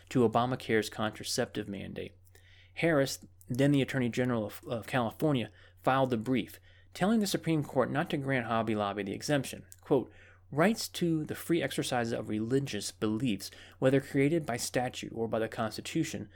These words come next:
likewise protect the development and expression of an inner sanct-, sanctum of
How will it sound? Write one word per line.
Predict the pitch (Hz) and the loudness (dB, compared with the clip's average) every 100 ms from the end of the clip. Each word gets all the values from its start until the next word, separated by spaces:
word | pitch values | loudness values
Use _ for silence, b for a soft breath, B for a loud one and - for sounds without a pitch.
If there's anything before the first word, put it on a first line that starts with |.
| B B B | B B B
likewise | 143 175 175 175 165 | -2 0 -2 -4 -4
protect | - 139 - 123 - | -6 -6 -4 -4 -2
the | |
development | 117 110 117 131 135 135 139 | -4 -2 0 2 0 -4 -4
and | 120 | -6
expression | - - 127 - 123 - | -6 -4 -4 -2 -8 -6
of | 120 | -6
an | 110 - - | -6 -8 -2
inner | 165 196 190 | 0 0 -4
sanct-, | - - 147 151 - - | -6 -2 -2 -2 -6 -12
sanctum | - 160 156 104 107 - B B | -4 -2 -2 -2 -4 -8 B B
of | 131 123 | -4 -4